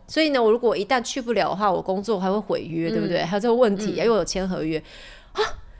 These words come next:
Speaker 1: 要落-，要落地签。我到机场才知道要落地签，但我也没办法，我要，他说我没有，我说我没有签证，他说：“小姐，你的签证呢？”我说：“我没有签证。”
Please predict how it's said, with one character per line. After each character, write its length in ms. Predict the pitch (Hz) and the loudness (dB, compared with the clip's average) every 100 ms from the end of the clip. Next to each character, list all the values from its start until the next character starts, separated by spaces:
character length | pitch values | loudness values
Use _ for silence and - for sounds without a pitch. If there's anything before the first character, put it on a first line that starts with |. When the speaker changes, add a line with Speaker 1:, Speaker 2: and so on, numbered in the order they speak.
| - - _ _ _ - | -20 -20 _ _ _ 2
Speaker 1:
要 120 | 466 | 4
落-， 300 | 403 320 466 359 | 6 6 6 6
要 120 | 427 | 6
落 220 | 403 453 427 | 10 12 12
地 140 | 392 | 10
签。 380 | - 311 294 302 - _ _ - | 10 8 8 4 -10 _ _ 2
我 100 | 240 | 8
到 160 | 349 | 10
机 120 | 320 | 8
场 140 | 294 226 | 2 0
才 80 | 202 | 0
知 100 | 226 | 2
道 120 | 277 | 4
要 100 | 262 | 4
落 160 | 254 | 4
地 140 | 240 226 | 0 -2
签， 300 | - 185 185 | -2 0 4
但 120 | 320 | 6
我 80 | 247 | 6
也 60 | |
没 120 | 170 160 | 4 2
办 220 | 233 202 | 2 2
法， 80 | 170 | -2
我 80 | 208 | 0
要， 140 | 277 | 0
他 160 | - 330 | 0 2
说 100 | 370 | 4
我 120 | 262 | 6
没 80 | 269 | 4
有， 100 | 220 | 2
我 80 | 202 | 0
说 120 | 240 | 2
我 60 | 285 | 2
没 80 | 208 | 2
有 80 | |
签 240 | 175 202 190 | 2 0 0
证， 180 | 226 185 | 0 0
他 120 | 285 | 0
说 40 | |
：“小 140 | 294 214 | 0 0
姐， 80 | |
你 60 | 202 | 0
的 80 | 165 | -2
签 200 | 202 185 | -4 -4
证 160 | 208 | -4
呢？” 80 | 175 | -4
我 60 | 170 | -4
说 140 | 277 | -4
：“我 40 | 262 | -2
没 60 | |
有 60 | 190 | -2
签 180 | 202 190 | -2 -2
证。” 260 | 214 165 | -2 -4